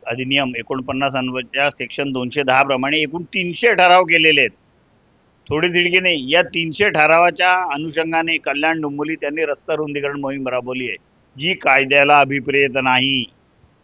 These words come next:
दोनशे दहा मध्ये ब-, नऊ मीटरचा रस्ता बारा मीटर आणि नऊ मीटरचा रस्ता अठरा मीटर करण्याची कुठेही तरतूद नाही. मुळात यांनी पहिल्या आयुक्तांनी दिलेल्या आदेशाचंच पालन करून ते रस्ते त्या स्थितीत रुंद केलेले नाहीत.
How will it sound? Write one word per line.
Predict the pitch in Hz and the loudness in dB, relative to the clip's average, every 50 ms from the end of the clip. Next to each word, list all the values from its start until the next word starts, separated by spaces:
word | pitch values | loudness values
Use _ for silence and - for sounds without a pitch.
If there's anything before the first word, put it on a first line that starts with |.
| _ _ _ _ _ _ _ _ _ _ _ _ _ _ _ | _ _ _ _ _ _ _ _ _ _ _ _ _ _ _
दोनशे | - 120 127 131 127 117 - 156 156 | -8 -6 -6 -6 -6 -4 -2 0 4
दहा | 143 139 135 139 | 6 6 6 6
मध्ये | 139 135 135 127 143 147 156 | 4 0 -2 2 2 2 2
ब-, | 147 139 131 113 107 | 2 0 -2 -2 -2
नऊ | 110 113 123 139 151 | -2 -4 -4 -4 -4
मीटरचा | 156 151 139 120 139 139 135 143 139 | -4 -4 -4 -4 -4 -4 -2 -2 -2
रस्ता | 135 - - 143 143 | -2 -2 0 -2 2
बारा | 139 131 127 135 139 | 4 4 4 4 4
मीटर | 139 139 139 120 147 147 143 | 2 0 -4 -2 -2 -2 0
आणि | 143 120 123 127 135 139 135 | -2 -2 -4 -4 -4 -4 -6
नऊ | 123 117 120 120 120 127 131 139 | -6 -10 -12 -10 -6 -6 -6 -4
मीटरचा | 139 139 139 127 - 139 139 135 143 131 | -6 -8 -8 -8 -6 -8 -6 -4 -4 -2
रस्ता | 135 135 117 - 139 135 | -2 -4 -4 -4 -2 -2
अठरा | 127 113 - 139 135 | -2 -2 -2 -2 -2
मीटर | 135 127 120 135 135 | -2 -2 -6 -6 -8
करण्याची | 120 127 123 127 131 135 131 | -6 -6 -6 -6 -6 -6 -8
कुठेही | 139 127 139 123 107 135 139 143 | -10 -12 -12 -8 -6 -4 -4 -2
तरतूद | 127 139 127 127 113 139 139 135 139 143 | -2 -2 -4 -4 -6 -8 -8 -6 -4 0
नाही. | 147 147 147 143 127 - _ _ _ _ _ - | 2 2 2 2 0 -4 _ _ _ _ _ -8
मुळात | 147 151 156 165 175 190 185 | -2 2 4 6 4 4 4
यांनी | 180 156 151 147 151 170 185 | 2 2 2 2 2 0 -4
पहिल्या | 180 - 156 139 143 151 175 | -2 0 2 2 4 6 6
आयुक्तांनी | 170 160 165 170 156 - 180 170 175 180 | 6 6 4 2 0 -4 -4 -4 -4 -4
दिलेल्या | 170 160 160 160 170 170 165 | -4 -2 0 2 2 4 4
आदेशाचंच | 165 165 156 175 165 - 180 175 175 185 185 | 2 2 0 -2 -4 -2 -2 -2 -2 -6 -10
पालन | _ - 156 156 160 170 170 165 | _ -6 -4 -2 -2 -2 -2 -2
करून | 165 175 175 196 233 262 _ _ _ _ _ - | -4 -2 -2 -2 -2 -4 _ _ _ _ _ -2
ते | 196 185 185 | 0 4 4
रस्ते | 175 165 - - 220 196 | 4 4 2 2 -2 -2
त्या | 190 - - 185 214 | -2 0 0 2 2
स्थितीत | 196 - - 196 175 165 208 196 190 | 0 0 -8 -14 -12 -12 -10 -4 -4
रुंद | 190 185 190 190 202 | -4 -2 -2 -2 -4
केलेले | 196 175 185 185 185 185 185 180 180 | -4 -2 -2 -2 0 0 -2 -2 -4
नाहीत. | 175 170 156 131 | -4 -4 -6 -6